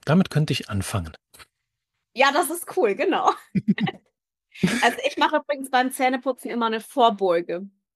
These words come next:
Speaker 2: Oder und, und beim Föhnen. Also eine, ich mache gerne eine Vorbeuge aus dem Yoga, also weil das ist wunderbar, dann kann ich da so lange hängen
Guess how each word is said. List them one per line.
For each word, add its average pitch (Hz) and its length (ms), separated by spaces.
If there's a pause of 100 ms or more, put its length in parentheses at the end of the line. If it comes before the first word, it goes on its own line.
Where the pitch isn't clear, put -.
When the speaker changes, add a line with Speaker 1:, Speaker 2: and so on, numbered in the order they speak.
(380)
Speaker 2:
Oder 208 240
und, 233 180
und 240 160
beim 208 180
Föhnen. 202 580
Also 208 240
eine, 196 280
ich 214 120
mache - 360
gerne 220 240
eine 208 160
Vorbeuge 208 640
aus 196 200
dem 208 160
Yoga, 202 420
also 196 580
weil 196 500
das 208 240
ist 208 140
wunderbar, 226 420
dann 214 120
kann 220 160
ich 233 100
da 208 120
so 208 100
lange 196 280
hängen 269 460